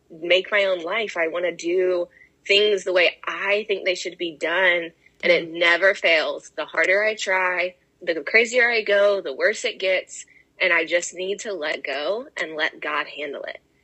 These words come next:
Speaker 1: So definitely
Speaker 2: Yeah.
Speaker 1: still working on it. But I think if I would have started really, really trying to, like, train my brain and really training my heart that way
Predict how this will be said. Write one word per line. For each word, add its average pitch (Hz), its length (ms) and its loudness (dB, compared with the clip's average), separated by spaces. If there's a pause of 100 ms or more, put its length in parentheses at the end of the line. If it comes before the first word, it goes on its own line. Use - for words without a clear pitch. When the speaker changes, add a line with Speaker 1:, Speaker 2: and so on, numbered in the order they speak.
(120)
Speaker 1:
So - 120 0
definitely - 340 2
Speaker 2:
Yeah. 254 60 -2
Speaker 1:
still - 460 2
working 214 320 -4
on 175 160 -4
it. 190 340 -2
But 175 200 -4
I 170 140 -4
think 185 320 -8
if 180 140 -10
I 175 140 -6
would 170 140 -4
have 165 160 -6 (560)
started 175 640 0 (180)
really, 180 460 0
really 175 320 -2
trying 165 380 -4
to, 170 320 -12 (180)
like, 165 220 -6
train 175 300 -2
my 185 140 0
brain 170 380 -2
and 160 100 -2
really 175 180 -2
training 185 360 -4
my 160 180 2
heart 156 380 -4
that 196 220 -6
way 196 420 2